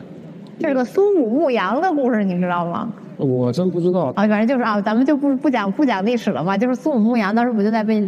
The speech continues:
Speaker 1: 就贝加尔湖吗？就你们老家。哎，你们老家不是就是
Speaker 2: 贝加尔湖，我看以前中国地图啊，还是中国的。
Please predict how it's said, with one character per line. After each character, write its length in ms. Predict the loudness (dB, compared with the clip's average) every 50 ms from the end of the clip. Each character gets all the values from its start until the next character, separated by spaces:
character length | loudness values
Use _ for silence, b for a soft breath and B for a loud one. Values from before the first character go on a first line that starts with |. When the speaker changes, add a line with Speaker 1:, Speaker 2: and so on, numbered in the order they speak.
| -2
Speaker 1:
就 100 | -2 -2 -2
贝 200 | -2 0 0 0
加 100 | 0 0
尔 120 | -2 -2
湖 100 | -2 -2
吗？ 160 | 0 0 2
就 80 | 2 2
你 80 | 2 2
们 100 | 0 0
老 140 | -2 -2 -2
家。 160 | -2 -4 -4 B B B B B B
哎， 80 | -2
你 80 | 0 0
们 120 | 0 2
老 160 | 2 0 0
家 200 | 0 2 0 0
不 160 | 2 0 0 0
是 240 | 0 0 0 -2 -4 -8 -18 -6
就 160 | -2 0 0
是 180 | 2 2 0 2 2
Speaker 2:
贝 100 | 2 2
加 60 | 2 2
尔 140 | 0 0
湖， 80 | 0 0 0 0
我 60 | 0
看 180 | 2 2 2
以 60 | 2 2
前 360 | 2 2 2 2 2 2 0
中 160 | 0 0 0
国 80 | 0 2
地 140 | 2 0
图 160 | 0 0 -2 -4
啊， 100 | -4 -2
还 120 | -2 -2 0
是 220 | 0 2 0 0 -2 -4 -6
中 160 | -2 0 0 2
国 140 | 2 0
的。 100 | 0 -2